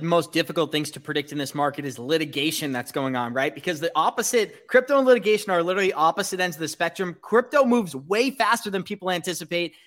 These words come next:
and litigation and lawsuits, things of that nature, typically to go on way longer. So you have polar opposite communities coming together during this Ripple X R P case.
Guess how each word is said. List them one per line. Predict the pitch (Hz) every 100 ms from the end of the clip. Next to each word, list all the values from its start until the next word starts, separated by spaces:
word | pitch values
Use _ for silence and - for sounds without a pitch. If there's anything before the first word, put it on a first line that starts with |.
| _
and | 180 180
litigation | 233 233 196 196 202 196
and | 170
lawsuits, | 156 170 185 170
things | - 190
of | 165
that | 165 165
nature, | 160 160 156
typically | 202 214 240 226
to | -
go | 208 151 170 170
on | 165 156 - _
way | 135 143 175 214
longer. | 202 185 175 160
So | 131 175
you |
have | 170 -
polar | - 226 233 208
opposite | 202 202 202
communities | - 190 180 175
coming | - 185 180
together | 170 165
during | 160 160 156
this | 147
Ripple | 165 156
X | 151 156
R | 143
P | 156 151
case. | 147 143